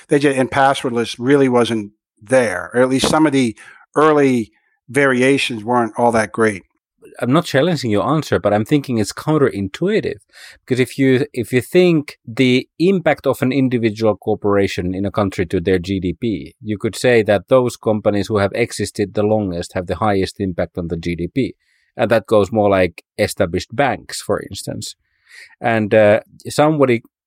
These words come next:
Speaker 2: could make a case that the biggest impact on the measures that we have discussed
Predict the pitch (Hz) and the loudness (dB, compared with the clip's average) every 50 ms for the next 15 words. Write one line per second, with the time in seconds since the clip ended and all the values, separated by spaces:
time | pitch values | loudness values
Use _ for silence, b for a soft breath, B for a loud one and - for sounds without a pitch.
0 | _ - - 208 160 143 131 113 107 104 95 - 104 - - 135 120 92 87 85 | _ -2 0 0 2 2 2 2 2 0 0 -2 -6 -4 0 0 2 2 0 -2
1 | 87 - - - 104 95 92 90 - _ _ _ _ _ _ _ _ _ _ 127 | -6 -8 -4 0 0 2 0 0 -4 _ _ _ _ _ _ _ _ _ _ -6
2 | 113 110 107 92 104 131 131 127 131 123 110 - - - - 127 _ _ _ - | -2 -2 0 0 0 -2 -2 2 2 2 2 0 -4 -12 -18 -20 _ _ _ 2
3 | 156 165 170 143 - 95 85 - - - - - - _ _ _ - 113 104 101 | 2 2 2 2 0 -2 -4 -4 -10 -18 -20 -20 -20 _ _ _ -4 -2 -2 -2
4 | 98 95 95 101 110 110 98 107 101 92 - - 104 95 92 95 92 95 92 90 | 0 -2 0 2 2 2 2 2 0 0 0 -2 -2 -2 -2 -2 0 0 0 0
5 | 101 101 95 - - 104 95 90 - - - | 0 -4 -4 -2 -4 -4 -4 -4 -4 -8 -14